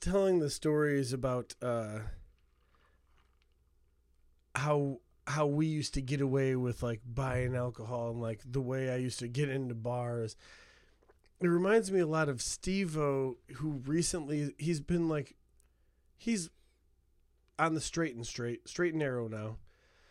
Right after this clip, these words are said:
And he keeps posting these videos of, like, how he used to smuggle drugs into different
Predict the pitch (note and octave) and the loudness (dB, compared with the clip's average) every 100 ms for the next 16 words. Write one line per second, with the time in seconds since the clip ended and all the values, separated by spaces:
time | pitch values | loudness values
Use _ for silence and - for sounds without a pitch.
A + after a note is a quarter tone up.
0 | - _ _ - D#3+ D#3 D3 C#3 - - | -20 _ _ -6 0 2 2 0 -4 -14
1 | - - - G3+ G3 F#3 F3+ E3+ D3 - | -18 -12 -6 -2 0 0 2 0 -2 -16
2 | - _ - - - G#3+ A3 - G#3+ G#3+ | -20 _ -20 -20 -10 -6 -6 0 4 4
3 | - F3 E3 C#3 C3+ E3 E3+ C3+ B2+ C3 | 4 -2 0 0 2 4 4 4 2 0
4 | B2 A2 - E3+ F#3 F3 E3 D3+ D3+ - | -4 -4 -4 0 0 0 -2 -4 -6 -6
5 | B2+ - E3+ F#3 E3+ E3 C#3+ D3+ D3+ C#3 | -6 -4 -4 -2 -2 -4 -2 -2 -2 -4
6 | B2+ C3 B2+ A2+ C3+ - C#3 | -4 -4 -4 -2 -4 -4 -6